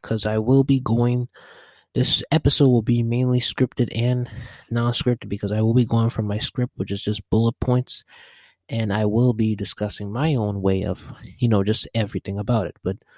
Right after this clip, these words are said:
I'ma just tell you right now what I'm all gonna talk about. And on this first part, we're gonna talk about the reason behind it, but the bullet points are the reason behind it, grades, assignments,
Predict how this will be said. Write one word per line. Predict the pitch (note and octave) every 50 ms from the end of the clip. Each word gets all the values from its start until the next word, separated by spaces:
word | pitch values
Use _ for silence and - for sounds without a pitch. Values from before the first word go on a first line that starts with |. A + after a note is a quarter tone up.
| - - - - _ _ -
I'ma | G2+ A2+ A2 A2 G#2+
just | - A2+ A2 - -
tell | - - B2+ A#2+
you | A2+ G#2+ G2
right | G2+ G2 G2 F#2
now | - G#2 G#2 G2 G2 F#2+
what | F2+ F#2 F#2 F2
I'm | F2+ F2+ -
all | F2+ F#2 F2+ F2 E2+
gonna | - F#2 F2 -
talk | - - - F2
about. | F2+ E2 D#2+ D#2+ E2+ F#2
And | F#2
on | G2 G2
this | G2 -
first | - - A#2+ A#2 - -
part, | - A2 F#2+ F2+
we're | F#2 F#2+
gonna | G2 F#2 -
talk | - G#2 F#2
about | - F#2 F#2+ -
the | -
reason | F2+ G2+ G#2+ G#2 - G2+ G2
behind | F#2+ - - B2 A#2+ A2 G2
it, | F#2 E2 -
but | - F#2 - _ _ _ _ _ _ _ _ _ _ -
the | G#2
bullet | G2+ - A#2 A2+ A2
points | - - B2+ A#2+ A2+ G#2+ -
are | G#2+ G2+ G2
the | F#2+ F#2+
reason | G2+ A2 A2 G#2+ A2 G2
behind | G2 G2 - - A#2 A2+ A#2 A#2 A#2+
it, | A2+ - - - - - - - _ _ _ _ _ _ _ _ _ _ _ -
grades, | - - G2+ G2+ G#2 A2 A2+ A#2 A2+ - - - - - -
assignments, | - - - - - A#2+ A2+ A2 A2 A#2 B2 - - -